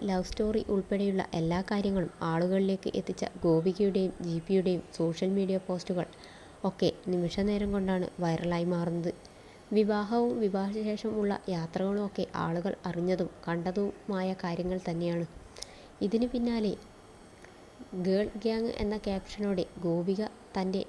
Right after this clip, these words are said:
Instagram-ൽ പങ്കുവച്ച ഒരു പോസ്റ്റാണ് ആളുകളുടെ ശ്രദ്ധ നേടിയിരിക്കുന്നത്. അമ്മയ്ക്കും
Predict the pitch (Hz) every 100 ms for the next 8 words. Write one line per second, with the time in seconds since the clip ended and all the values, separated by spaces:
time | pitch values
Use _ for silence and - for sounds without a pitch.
0 | - 170 - 180 185 196 208 202 196 196
1 | - 190 - 180 180 - 170 165 - 185
2 | - - 170 170 180 190 180 175 180 165
3 | 180 185 170 175 170 175 175 170 - -
4 | - - - - 208 208 226 226